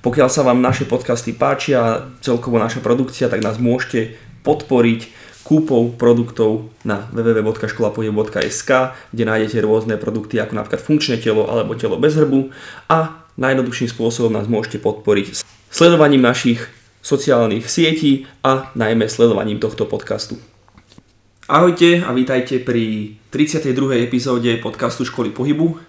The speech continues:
Dnes sme si privítali v našom rádoby štúdiu našeho dobrého kamaráta Jakuba Algoša, ktorý je dlhoročným parkouristom a nazvime ho učiteľom pohybu,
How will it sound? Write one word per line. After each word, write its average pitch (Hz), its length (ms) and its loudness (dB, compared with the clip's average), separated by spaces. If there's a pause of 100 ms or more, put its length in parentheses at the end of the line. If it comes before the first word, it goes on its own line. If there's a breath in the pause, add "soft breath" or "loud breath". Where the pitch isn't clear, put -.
(120)
Dnes 127 320 -4
sme 120 80 -4
si 123 160 -6
privítali 123 560 -2
v 120 80 -4
našom 117 480 -6 (400 loud breath)
rádoby 135 400 0
štúdiu 127 720 0 (160 soft breath)
našeho 120 320 -4
dobrého 120 320 -2
kamaráta 123 400 -4
Jakuba 117 320 -6
Algoša, 139 480 -2 (560 loud breath)
ktorý 120 400 -2
je 110 160 -2 (320)
dlhoročným 117 560 -4
parkouristom 123 720 -2 (160)
a 104 400 -6 (800)
nazvime 117 320 -4
ho 110 240 -6 (240 loud breath)
učiteľom 127 480 -2
pohybu, 139 480 0